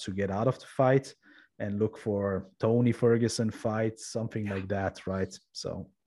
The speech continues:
Speaker 2: Yeah, that makes sense. And then you got Makhachev versus Hooker. We call that one. You were spot on with your
Speaker 1: Yeah.
Speaker 2: takedown and smothering. And, I mean, uh, it was a beautiful Kimura. Fantastic finish to that fight.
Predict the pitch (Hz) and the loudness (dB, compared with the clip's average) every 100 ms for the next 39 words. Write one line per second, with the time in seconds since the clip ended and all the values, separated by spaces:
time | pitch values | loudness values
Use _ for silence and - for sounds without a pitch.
0 | - 113 92 98 101 95 - 113 101 101 | -4 -2 0 -4 -6 -8 -8 -8 -8 -10
1 | - _ _ - - - - 113 131 147 | -16 _ _ -20 -20 -12 0 4 4 6
2 | 131 120 117 139 - 147 - 139 110 127 | 4 4 4 4 2 0 2 0 0 -2
3 | 120 120 - 147 147 131 101 113 - 127 | -2 -4 0 0 2 2 4 0 0 -2
4 | 120 127 180 107 110 104 - 113 117 - | 0 0 0 -2 -4 -6 0 0 0 -4
5 | - 123 120 117 110 110 113 - _ - | -4 0 2 2 2 0 -2 -8 _ -20
6 | _ 113 - 117 107 101 95 95 - 117 | _ -2 0 2 4 4 2 0 0 2
7 | 104 127 117 110 110 104 101 - 120 110 | 2 2 2 2 2 0 -2 -4 -2 0
8 | 110 107 107 107 104 110 120 113 107 101 | 0 0 0 -2 -2 -2 0 0 0 -2
9 | - - - _ _ _ _ - - - | -8 -20 -20 _ _ _ _ -20 -18 -12
10 | - 131 110 95 131 131 123 131 135 143 | -4 -2 -2 2 2 2 0 0 0 0
11 | 123 95 - - 120 - 123 - 123 - | -2 -6 -14 -8 -8 -4 -6 -6 -10 -4
12 | 120 107 - 120 98 107 101 | -4 -4 -4 -4 -4 -6 -6